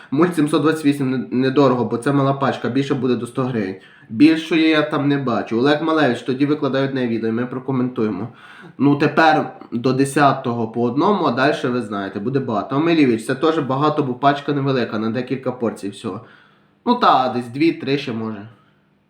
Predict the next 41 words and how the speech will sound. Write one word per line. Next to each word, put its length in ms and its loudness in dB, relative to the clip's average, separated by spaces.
Ну, 80 2
ще 160 2
дві 200 6
порції. 520 -6
Джонні 340 6
Джокер, 500 2
почему 360 4
мати 320 4
п'ять 280 0
відео? 240 2
Ти 140 0
ж 120 0
нам 220 4
запрещаєш 480 -2
материтися 360 -2
в 80 -6
коментарях, 440 -2
сам 240 0
хоча 200 -2
б 100 -2
запікивай. 840 -2
Можна, 420 4
але 100 0
я 80 2
не 60 0
монтую 380 2
відео, 220 -2
тому 440 -4
проскакують, 680 0
м, 260 -2
мати, 600 2
бо 140 2
я 120 8
вчора 280 4
упікся 500 0
у 380 0
Лайн. 420 -4
Та, 140 2
як 180 -2
ло-, 220 2
брав 600 2